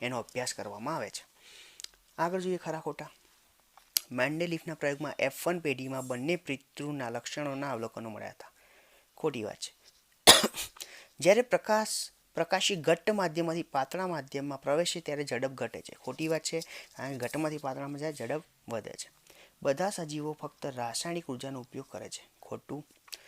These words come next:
બાયોગેસ એ સંપૂર્ણ રીતે પ્રાણી જ જૈવ ઇંધણ નીપજે છે. ખોટું, કારણ કે એની અંદર આપણે વનસ્પતિના અવશેષો પણ નાખતા હોઈએ. ચલીએ, કેલ્શિયમ ઓક્સાઇડ વત્તા પાણી, કેલ્શિયમ હાઇડ્રોક્સાઇડ. અહીંયા બે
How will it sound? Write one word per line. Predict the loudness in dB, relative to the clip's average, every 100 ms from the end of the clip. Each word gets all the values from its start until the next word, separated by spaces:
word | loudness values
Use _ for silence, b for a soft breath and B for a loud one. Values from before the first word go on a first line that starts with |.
| B -6
બાયોગેસ | 0 2 2 0 -2 -2
એ |
સંપૂર્ણ | -4 -4 -6 -6 -6 -4 -4
રીતે | -4 -6
પ્રાણી | -6 -6 -4 -2 0 -2
જ | -6 -14 _
જૈવ | -6 -4
ઇંધણ | -4 -6
નીપજે | -8 -10 -10 -10
છે. | -10 -8
ખોટું, | -10 -8 -8 -10 B B B -6
કારણ | -2 -2 -2
કે | -2 -4 -4
એની | -4 -2 -4
અંદર | -4 -6
આપણે | -6 -6
વનસ્પતિના | -6 -4 -4 -4 -6 -6 -6 -4
અવશેષો | -4 -6 -8
પણ | -8
નાખતા | -8 -8 -10 -10
હોઈએ. | -8 -12 -20 -20 _ -20 -20 -14
ચલીએ, | -12 -12 -16 B B B B B _ -18 2
કેલ્શિયમ | 4 6 2 0
ઓક્સાઇડ | -4 -4 -2 -2
વત્તા | -2 -2 -2
પાણી, | 0 -2 -2 -2
કેલ્શિયમ | -2 0 -2 -2
હાઇડ્રોક્સાઇડ. | -4 -6 -8 -10 -6
અહીંયા | -4 -2
બે | 0 4 4 2